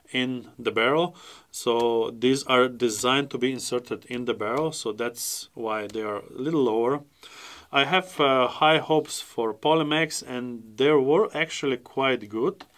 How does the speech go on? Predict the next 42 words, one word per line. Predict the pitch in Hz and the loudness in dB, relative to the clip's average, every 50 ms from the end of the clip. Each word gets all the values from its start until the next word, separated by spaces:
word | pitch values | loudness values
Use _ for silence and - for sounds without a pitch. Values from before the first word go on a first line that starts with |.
| - - - - - - _ _ _ - | -20 -20 -18 -18 -18 -18 _ _ _ -10
Uh, | 123 120 117 120 120 117 117 | -8 -6 -6 -4 -4 -4 -6
but | 113 113 110 123 123 120 - - - - - - - - - | -4 -2 0 0 0 0 -2 -12 -16 -14 -12 -12 -10 -10 -6
I | 117 117 131 | -2 -2 0
would | 135 135 135 - - - - | 0 -2 -4 -8 -14 -8 -6
have | 135 131 - | -6 -6 -4
to | - 127 | -6 -10
test | - - 120 120 120 110 | -6 -4 -4 -4 -4 -4
them | 110 101 | -8 -8
more | 104 110 113 113 | -6 -6 -4 -4
because | 104 107 98 - - 113 104 101 | -6 -8 -10 -8 -6 -6 -6 -6
the | 104 104 | -8 -8
wind | 98 107 110 107 101 | -8 -8 -10 -10 -10
was | 98 95 | -12 -12
just | 92 - 113 - - | -10 -10 -10 -10 -10
too | - - 98 | -10 -12 -8
high, | 98 110 107 110 110 | -6 -4 -2 -2 -2
and, | 104 - 101 98 101 101 98 95 | -4 -8 -10 -12 -12 -12 -12 -10
uh, | 101 98 98 98 98 98 - - - - - - - _ _ | -10 -10 -8 -10 -10 -12 -16 -20 -20 -20 -20 -20 -20 _ _
also | - 117 117 113 - - 113 104 104 104 - - 78 - - - 127 - - | -6 -6 -6 -4 -4 -4 -2 -2 -4 -6 -8 -12 -18 -18 -18 -18 -18 -16 -12
I | - 107 | -10 -10
would | 104 107 107 - | -10 -10 -10 -10
have | 117 107 - | -10 -10 -10
to | - - | -12 -18
test | - - 107 104 98 | -14 -10 -10 -8 -8
different | 107 110 - - 110 104 | -8 -10 -10 -12 -12 -10
velocity. | 98 98 101 101 104 101 - - - - - 101 - - - - - - - - - | -10 -8 -8 -8 -8 -10 -12 -16 -16 -16 -16 -16 -16 -18 -20 -20 -20 -20 -20 -18 -10
Yunjin | - 139 156 180 175 156 151 170 180 175 170 165 165 - - | -4 -2 -2 0 0 0 0 0 0 0 -2 -6 -8 -10 -8
were | - 123 123 123 120 120 120 - - _ _ - - - - - - | -2 2 2 4 2 2 -2 -6 -18 _ _ -20 -20 -20 -20 -16 -10
reasonably | 123 120 113 117 135 160 175 170 165 156 147 143 135 135 | -8 -6 -2 0 2 2 2 2 2 0 0 2 4 4
well. | 131 120 123 131 139 147 156 156 151 | 4 4 4 4 4 4 4 4 2
I, | 123 127 123 | 2 2 0
I | 120 120 120 131 | 0 0 0 0
was | 135 143 143 - | 0 0 -2 -2
hoping | - 175 170 - 156 135 | -2 -2 -2 -2 -4 -6
to | - - | -6 -8
be, | 117 113 127 139 143 135 | -6 -2 0 0 0 0
for | 127 - - 120 117 | -2 -2 -4 -4 -2
them | 127 131 135 131 | -2 -2 -4 -4
to | - - | -8 -12
be | 113 110 117 | -8 -8 -8
more | 107 107 110 123 139 | -6 -4 -2 -2 0
accurate. | 139 147 151 151 - 151 139 131 127 - - - | 0 -2 -2 -2 -2 -2 -2 -2 -2 -6 -10 -20